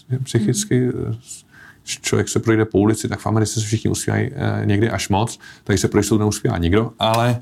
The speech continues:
Speaker 1: když ho odložíte ke správným lidem, kteří se k tomu, eh, miminku chovají hezky, není to špatný, to, to miminku jako na biologickém poutu nesejde.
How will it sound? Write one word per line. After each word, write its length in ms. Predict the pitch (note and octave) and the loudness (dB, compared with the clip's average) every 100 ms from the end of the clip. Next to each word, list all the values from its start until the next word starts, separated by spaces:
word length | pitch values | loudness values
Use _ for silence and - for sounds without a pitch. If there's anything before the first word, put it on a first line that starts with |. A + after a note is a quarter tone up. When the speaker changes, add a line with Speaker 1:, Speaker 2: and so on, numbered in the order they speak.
| - | 0
Speaker 1:
když 240 | A2 B2 | 2 4
ho 100 | A#2+ | 4
odložíte 440 | A#2 A2 G2+ - G2+ | 4 2 0 2 0
ke 300 | G2+ G2+ G#2 | 0 0 0
správným 400 | - G2+ G2+ F#2+ | 2 2 4 4
lidem, 240 | G2 G2+ | 4 2
kteří 180 | F#2 G2 | 2 2
se 120 | G2 | 2
k 40 | - | 2
tomu, 320 | G2+ G2+ - | 2 2 2
eh, 140 | G2 G2 | 2 4
miminku 360 | G2+ G#2+ G#2 | 4 2 2
chovají 300 | G#2 A2 G#2 | 0 2 2
hezky, 360 | F2 F2 - A2+ | 0 -2 0 2
není 280 | G#2+ G#2+ G#2+ | 4 4 2
to 120 | G#2+ | -2
špatný, 420 | - - - F#2 | -4 -6 0 0
to, 160 | F2+ G2 - G#2+ | 2 0 0 0
to 140 | B2 B2 | 0 2
miminku 500 | E2+ G#2+ A2 A2 G#2+ | 2 4 4 2 0
jako 220 | G2+ G#2+ | -2 0
na 80 | F#2+ | 2
biologickém 560 | F#2 F#2 F2+ F2 G2 | 2 2 0 0 -2
poutu 260 | F2+ F2 F2+ | 0 -2 0
nesejde. 460 | F2 - E2+ E2+ | -2 -2 -4 -4